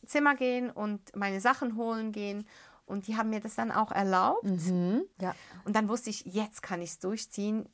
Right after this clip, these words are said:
Speaker 1: Zwei, drei Stunden wird mich niemand vermissen.
Speaker 2: Ach.
Speaker 1: Weil ich konnte jetzt, es wusste niemand, dass ich auf dem Zimmer war.
Speaker 2: Ja.
Speaker 1: Und ich saß da so auf meinem Bett und wollte wirklich dem Ganzen ein Ende setzen
Speaker 2: Mhm.
Speaker 1: und hatte dann alle meine Sachen da. Und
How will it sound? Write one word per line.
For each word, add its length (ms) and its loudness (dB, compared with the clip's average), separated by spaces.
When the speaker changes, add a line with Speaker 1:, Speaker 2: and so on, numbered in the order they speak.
Speaker 1:
Zwei, 320 4
drei 240 -2
Stunden 340 -4
wird 180 -6
mich 120 -10
niemand 300 -4
vermissen. 560 -4
Speaker 2:
Ach. 380 -14
Speaker 1:
Weil 160 4
ich 160 -6
konnte 300 -2
jetzt, 180 -4
es 200 -6
wusste 280 -4
niemand, 280 0
dass 140 -2
ich 120 -4
auf 80 -4
dem 100 -2
Zimmer 300 2
war. 180 2
Speaker 2:
Ja. 440 2
Speaker 1:
Und 80 2
ich 60 2
saß 240 8
da 140 4
so 100 2
auf 140 4
meinem 280 -2
Bett 280 0
und 360 -6
wollte 420 4
wirklich 420 -6
dem 300 -6
Ganzen 320 -2
ein 140 -2
Ende 260 -2
setzen 520 -4
Speaker 2:
Mhm. 160 -8
Speaker 1:
und 260 -4
hatte 240 -2
dann 320 -2
alle 220 0
meine 240 -2
Sachen 340 -4
da. 200 4
Und 220 -6